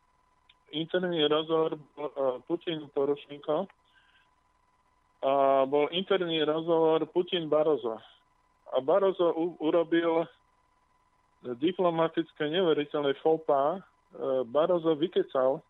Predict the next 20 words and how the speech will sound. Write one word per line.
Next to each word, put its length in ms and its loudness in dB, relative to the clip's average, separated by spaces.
s 80 -20
prepáčením, 720 -6
e, 40 -20
čo 160 0
bolo 220 0
obsahom 560 -4
toho 180 2
rozhovoru. 720 0
A 80 -2
v 160 -4
ro-, 240 0
Putin 380 -2
v 100 0
rozhovore 480 2
povedal 400 2
takú 320 -6
vec, 160 -2
že 500 -4
s 80 -18
Barrosom 640 -2